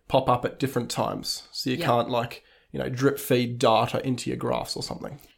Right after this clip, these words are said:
Speaker 2: Yeah. So for me, this was definitely a bit of a thing, whereas in PowerPoint, you can animate objects in.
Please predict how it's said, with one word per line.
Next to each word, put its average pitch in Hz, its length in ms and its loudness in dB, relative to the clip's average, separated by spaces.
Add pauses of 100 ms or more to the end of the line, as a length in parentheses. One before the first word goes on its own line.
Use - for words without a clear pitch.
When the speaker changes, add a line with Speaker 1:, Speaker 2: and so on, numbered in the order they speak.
(160)
Speaker 2:
Yeah. 165 380 -4 (380)
So - 240 2
for 208 140 0
me, 190 260 8
this 196 200 4
was 175 140 -2
definitely 160 560 -2
a - 80 2
bit 165 160 0
of 156 80 -2
a 160 60 -4
thing, 180 500 0
whereas 165 260 6
in 156 140 -2
PowerPoint, 196 560 -2
you 151 80 -6
can 185 320 -6
animate 180 540 -2
objects 175 500 -4
in. 220 380 0